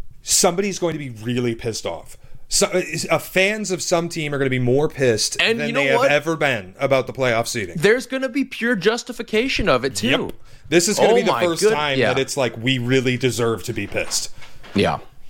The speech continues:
Speaker 2: I'm with you there. All right, let, let's, let's get weird here, all right? Let's get Louisville in this playoff. How's Louisville getting this playoff? 'Cause I think they're the only other team with a non-zero chance.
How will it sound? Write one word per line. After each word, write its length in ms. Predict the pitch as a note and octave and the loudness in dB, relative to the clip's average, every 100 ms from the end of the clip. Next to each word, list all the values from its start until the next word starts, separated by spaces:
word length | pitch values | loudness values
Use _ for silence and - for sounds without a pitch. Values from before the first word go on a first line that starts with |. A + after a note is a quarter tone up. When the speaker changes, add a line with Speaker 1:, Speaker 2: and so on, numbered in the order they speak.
| - | -4
Speaker 2:
I'm 100 | G#2 | -2
with 160 | G2 F2+ | 0 0
you 80 | F2 | 0
there. 180 | D#2+ - | -2 0
All 60 | C#3 | 0
right, 140 | A2+ | 2
let, 180 | B2 G#2+ | -2 -2
let's, 440 | C3 D#3 - - - - C3+ | -2 -2 -4 -10 -12 -4 -4
let's 140 | - | 2
get 140 | D#3 | 2
weird 260 | A2+ B2 G#2 | 4 4 2
here, 200 | F#2+ F2 | 0 -2
all 60 | F2+ | 0
right? 280 | F#2 G#2+ - - - - - - - - | 2 0 -2 -12 -20 -20 -20 -18 -12 -6
Let's 140 | A2 | 0
get 160 | - C3+ | 2 2
Louisville 420 | B2+ C3 A2 G#2 | 4 4 4 2
in 80 | F#2+ | 0
this 140 | F2 | -4
playoff. 480 | - F#2 D#2+ - - - - - - - - - - - | -2 -2 -2 -4 -10 -14 -14 -14 -12 -12 -10 -12 -12 -6
How's 220 | - C3+ | -2 0
Louisville 420 | A#2 C3 B2+ G#2 G2 | 0 0 0 0 -2
getting 240 | F#2+ F2 | -2 -4
this 120 | E2+ | -8
playoff? 280 | - F2+ C#2+ | -4 -6 -4
'Cause 140 | - D3 | 0 2
I 80 | |
think 220 | D3 E3+ - | 2 0 4
they're 160 | D#3+ | 2
the 140 | E3 D#3 | 2 -2
only 200 | D#3 C#3+ | -2 0
other 160 | C#3 | 0
team 240 | B2+ C#3 B2 | -2 -2 0
with 100 | A2+ | 0
a 60 | |
non-zero 840 | G#2 A2 A#2 A#2+ B2 F#2 G#2 G#2 F#2+ | 0 2 2 2 0 -2 0 2 0
chance. 760 | - - F#2 E2+ E2+ - - | -2 -2 0 -2 -4 -4 -4